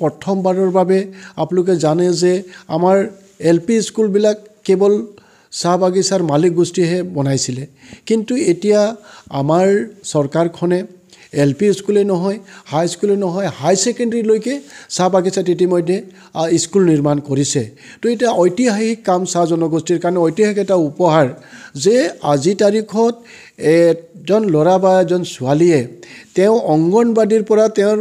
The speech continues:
প্ৰথম খোজ আৰম্ভ কৰিব শিক্ষা জীৱনত। আৰু একেবাৰে চাহ বাগিচাখনৰ পৰাই তেওঁ হাই ছেকেণ্ডেৰী পাছ কৰি পেলাই ওলাই যাব পাৰিব। এইটো এটা মই ভাবোঁ যে এই জনগোষ্ঠীটোৰ উত্তৰণৰ ক্ষেত্ৰত এটা বহুত ডাঙৰ কথা এইটো।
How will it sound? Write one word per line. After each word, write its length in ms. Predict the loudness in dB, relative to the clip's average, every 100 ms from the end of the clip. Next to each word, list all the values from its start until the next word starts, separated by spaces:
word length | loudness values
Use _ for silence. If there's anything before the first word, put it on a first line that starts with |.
| -6 -14 -8 0
প্ৰথম 440 | 0 0 -2 -2
খোজ 360 | -2 0 0 0
আৰম্ভ 300 | -2 0 -2 -2
কৰিব 280 | 0 0 -2
শিক্ষা 360 | -4 -4 -4
জীৱনত। 420 | -2 -2 -2 -2 -4 -14 -12 0
আৰু 180 | 2 2
একেবাৰে 600 | 0 -4 -2 0 0 0 -4 -6 -2
চাহ 180 | 0 0
বাগিচাখনৰ 720 | 0 -2 -4 -6 -4 -4 -2
পৰাই 240 | -2 -2
তেওঁ 180 | 0 -2
হাই 240 | 0 0
ছেকেণ্ডেৰী 380 | 0 0 -2 -2
পাছ 220 | -2 -4 0
কৰি 140 | 0 2
পেলাই 240 | 2 2 0
ওলাই 200 | 2 2
যাব 200 | 0 -2
পাৰিব। 280 | -4 -6 -8 -10 -16 -20 -6
এইটো 240 | -2 0
এটা 320 | 2 2 0 -2 -14 _ -4
মই 220 | 0 2
ভাবোঁ 280 | 2 0 2
যে 120 | 0 0 -6 -8 -2
এই 120 | 0
জনগোষ্ঠীটোৰ 760 | 2 2 0 -2 -2 -2 -2
উত্তৰণৰ 420 | -2 0 -2 -2 -4
ক্ষেত্ৰত 340 | -2 -2 -2
এটা 200 | -2 -4 -4 -14 -18 -4
বহুত 480 | 0 0 0 -4 -2 0
ডাঙৰ 240 | 2 0
কথা 300 | 0 0 0
এইটো। 280 | 0 -2